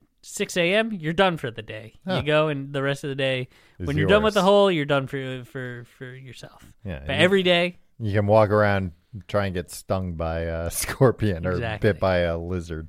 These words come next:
Speaker 1: Yeah. Uh, and, like, uh, he's like, uh,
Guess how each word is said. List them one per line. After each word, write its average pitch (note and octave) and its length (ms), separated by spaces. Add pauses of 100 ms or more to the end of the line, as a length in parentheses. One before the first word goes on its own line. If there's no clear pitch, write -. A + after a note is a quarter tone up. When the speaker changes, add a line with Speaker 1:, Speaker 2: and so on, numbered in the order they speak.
(280)
Speaker 1:
Yeah. B2 220 (640)
Uh, B2 580 (280)
and, C3 220
like, A#2+ 260
uh, A#2+ 460 (1400)
he's A#2+ 160
like, A2 240
uh, A2 420